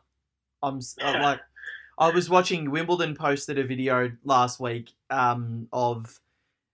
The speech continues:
Speaker 1: a point Federer won at eleven all deuce on Djokovic's serve to get himself a break point, and I just, my heart literally sunk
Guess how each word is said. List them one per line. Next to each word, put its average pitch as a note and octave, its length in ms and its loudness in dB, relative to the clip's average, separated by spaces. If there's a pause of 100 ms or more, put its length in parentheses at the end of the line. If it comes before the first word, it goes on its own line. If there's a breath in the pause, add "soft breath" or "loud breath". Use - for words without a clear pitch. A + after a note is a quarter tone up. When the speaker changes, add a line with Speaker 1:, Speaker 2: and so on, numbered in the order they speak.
(220)
Speaker 1:
a C#3+ 140 2
point C3+ 440 -8
Federer C3+ 460 0
won B2 460 -2
at B2 240 -2 (100)
eleven C3+ 360 -4
all A#2+ 460 -4 (520)
deuce A#2+ 640 -6
on C3+ 160 -6
Djokovic's B2+ 640 -6
serve B2 300 -2
to B2 100 -12
get B2 180 -4
himself B2 360 -6
a A#2 60 -12
break A2+ 360 -4
point, A#2+ 340 -10 (160)
and A#2+ 540 -2
I B2 160 -2
just, B2+ 400 -8 (500)
my B2 640 -4 (380)
heart B2 440 4 (380)
literally B2+ 520 -8
sunk A#2 560 -8